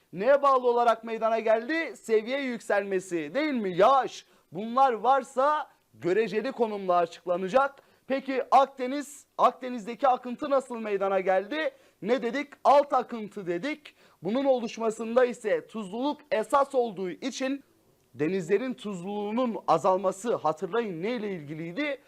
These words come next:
Mutlak konumla ilgiliydi. O zaman Akdeniz'den Karadeniz'e doğru gerçekleşen alt akıntı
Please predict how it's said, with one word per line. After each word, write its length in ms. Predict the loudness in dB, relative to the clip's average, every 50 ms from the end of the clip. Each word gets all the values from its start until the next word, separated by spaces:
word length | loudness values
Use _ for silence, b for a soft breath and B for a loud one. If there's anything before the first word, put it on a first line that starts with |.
| b b b
Mutlak 460 | -8 -6 -6 -2 2 4 4 4 2
konumla 420 | -2 -6 -6 -6 -6 -4 -4 -4 -4
ilgiliydi. 680 | -4 -6 -8 -8 -8 -8 -8 -6 -4 -4 -4 -4 -4 b b b b b
O 100 | -2 2
zaman 480 | 4 4 4 4 4 2 2 0 b b b b b _
Akdeniz'den 920 | 0 2 2 0 -4 -8 -10 -8 -8 -10 -10 -4 -2 0 0 0 -2 -6
Karadeniz'e 720 | -4 -2 0 2 2 2 2 -2 -6 -8 -6 -6 -6 -4
doğru 220 | -2 -2 -2 -2 -4
gerçekleşen 840 | -2 0 0 0 0 -2 -8 -6 -4 -6 -2 -2 -2 -2 -2 -6 -2 _
alt 360 | 4 6 6 6 4 2 -2 -4
akıntı 720 | -6 -4 -4 -6 -8 -10 -8 -4 -2 -2 0 -2 -2 b